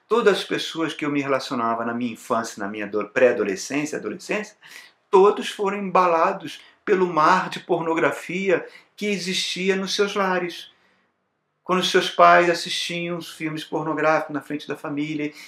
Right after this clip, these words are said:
Então eles cresceram nesse ambiente. Então como é que você vem me falar de valor se, se nós estamos imersos nesse caldeirão de valores, que é isso aí que tá nas séries?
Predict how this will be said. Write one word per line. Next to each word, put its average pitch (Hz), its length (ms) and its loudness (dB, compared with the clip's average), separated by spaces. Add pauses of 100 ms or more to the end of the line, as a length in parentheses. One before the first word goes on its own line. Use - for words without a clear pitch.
Então 214 140 2
eles 202 140 -4
cresceram 220 520 -2
nesse 214 240 -4
ambiente. 208 600 -6 (260)
Então 247 300 0
como 262 180 0
é 302 80 8
que 294 100 -4
você 240 140 -4
vem 220 140 0
me 202 80 -4
falar 180 300 8
de 165 100 -2
valor 160 800 4 (520)
se, - 600 -6 (260)
se - 280 -8
nós 240 280 8
estamos 214 380 -2
imersos 208 1120 -2 (260)
nesse 202 420 0
caldeirão 190 760 4 (240)
de 185 160 -6
valores, 175 800 4 (880)
que 247 100 2
é 254 60 10
isso 254 320 2
aí 254 140 4
que - 100 -8
tá 254 120 0
nas 262 180 -2
séries? 262 520 0